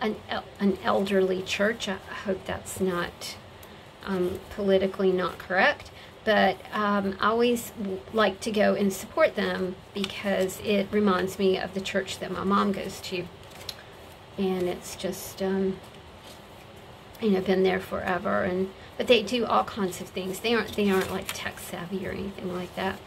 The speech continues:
It's nice to be able to go and support that church. And when I go, I, um, purchase a lot, and then I make a donation. And they're always <laughs> very tickled with it.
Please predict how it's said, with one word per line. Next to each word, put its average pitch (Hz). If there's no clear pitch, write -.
It's 240
nice 214
to -
be 202
able 190
to -
go 175
and 180
support -
that -
church. -
And 202
when 196
I 190
go, 214
I, 185
um, 175
purchase -
a 185
lot, 185
and 196
then 190
I 202
make 190
a 226
donation. 233
And 196
they're 196
always 202
<laughs> -
very 359
tickled -
with 202
it. -